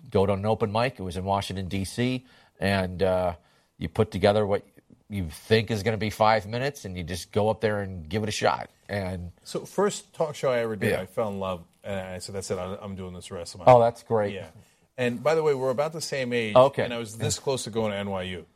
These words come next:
Speaker 1: Oh, really?
Speaker 2: So
Speaker 1: Okay.
Speaker 2: you went to N Y U,
Speaker 1: Yeah,
Speaker 2: right?
Speaker 1: I don't
Speaker 2: And
Speaker 1: talk about it much 'cause I didn't really like it there.
Speaker 2: Oh, that's
Speaker 1: I, uh,
Speaker 2: funny.
Speaker 1: well, I find most colleges in this country to be a, a complete farce and a sham and a, and a ripoff. You know, I think, uh,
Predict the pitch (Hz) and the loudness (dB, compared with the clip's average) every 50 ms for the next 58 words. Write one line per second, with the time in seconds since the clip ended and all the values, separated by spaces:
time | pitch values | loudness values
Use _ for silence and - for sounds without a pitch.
0 | _ _ _ _ - 143 147 147 151 165 165 131 - 131 123 120 120 131 - 147 | _ _ _ _ 10 12 12 12 12 8 6 4 2 -2 0 0 0 0 2 0
1 | 107 151 143 120 139 131 127 123 123 120 120 117 120 123 123 113 147 175 185 175 | 0 0 0 -2 -2 -2 -2 -2 -2 -2 -2 -2 -2 0 4 6 8 8 8 8
2 | 160 170 190 196 208 202 202 190 - - 175 160 165 143 127 131 127 135 123 - | 6 4 0 -2 -2 -4 -4 -4 -4 -2 2 4 4 4 4 2 0 -2 -2 0
3 | - 120 120 127 151 165 160 156 151 139 127 127 135 127 - 120 - - - - | 0 2 2 4 2 2 2 2 2 2 4 2 2 2 0 -6 -8 -2 4 4
4 | 135 95 113 - - 151 175 165 160 147 127 139 143 143 123 - 123 107 107 113 | 4 4 4 0 0 0 0 2 2 4 4 6 6 4 2 2 -2 -4 0 6
5 | 123 156 160 165 - 202 196 185 165 175 180 185 - - - 160 156 151 151 143 | 6 6 6 6 4 2 2 2 2 -2 -2 -2 -2 -4 -2 2 2 4 4 2
6 | 127 107 110 117 110 98 113 120 113 113 110 - - - - 123 117 - - 120 | 0 0 -2 -4 -4 -4 -6 -4 -2 -2 -4 -4 -2 2 2 2 2 2 -2 0
7 | 110 104 90 - 117 98 80 104 104 101 98 95 92 92 92 92 92 - _ _ | 0 0 0 -2 -2 -2 0 0 0 2 2 2 2 2 2 0 -2 -6 _ _
8 | _ _ _ _ _ - - 104 - - 113 98 - - - 123 110 - - - | _ _ _ _ _ 2 2 2 4 2 0 0 0 0 0 0 0 0 -2 4
9 | - 110 104 92 85 - - 98 92 87 85 85 82 - - - 104 95 87 85 | 6 6 6 6 2 -2 -4 -6 -4 -4 -4 -6 -6 -8 -4 -2 -2 0 0 -2
10 | 87 87 85 82 80 80 - - 90 82 82 85 98 104 101 - 80 69 64 71 | -2 -4 -4 -6 -6 -6 -6 -6 -6 -4 -2 2 2 2 2 2 0 0 0 -2
11 | - - - 92 90 87 87 85 87 90 85 - 98 98 92 - - 98 90 90 | -6 -6 -4 -2 0 0 0 0 0 -2 -2 -2 -4 -4 -4 0 2 2 2 4
12 | 87 82 | 2 0